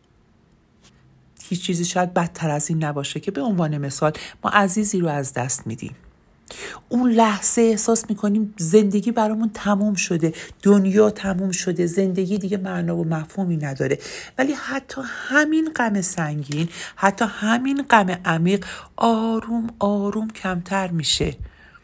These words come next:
و این روند زندگی یک آدم سالمه، نه یک آدم بی‌تفاوت و یک آدم بی‌خیال.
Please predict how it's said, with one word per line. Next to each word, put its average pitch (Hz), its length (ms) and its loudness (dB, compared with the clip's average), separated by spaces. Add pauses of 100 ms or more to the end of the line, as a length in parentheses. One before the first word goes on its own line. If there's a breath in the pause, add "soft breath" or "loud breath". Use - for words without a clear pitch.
(560 loud breath)
و 196 40 8
این 240 260 2
روند 240 420 2
زندگی 202 420 0
یک 226 260 -2
آدم 202 320 -2
سالمه، 180 640 0 (260 loud breath)
نه 214 160 6
یک 202 200 2
آدم 143 360 0
بی‌تفاوت 135 680 -4
و - 40 -2
یک - 220 -4
آدم 131 280 -4
بی‌خیال. 139 540 -10